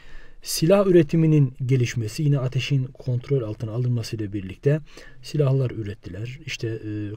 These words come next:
kılıçlar yaptılar, mızraklar yaptılar. E,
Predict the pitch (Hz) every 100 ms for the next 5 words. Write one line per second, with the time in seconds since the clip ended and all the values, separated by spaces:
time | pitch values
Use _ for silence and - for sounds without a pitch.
0 | - 120 - 120 107 85 - 82 92 107
1 | 110 104 101 - 101 82 82 - 85 92
2 | 113 - - - - - 104 92 87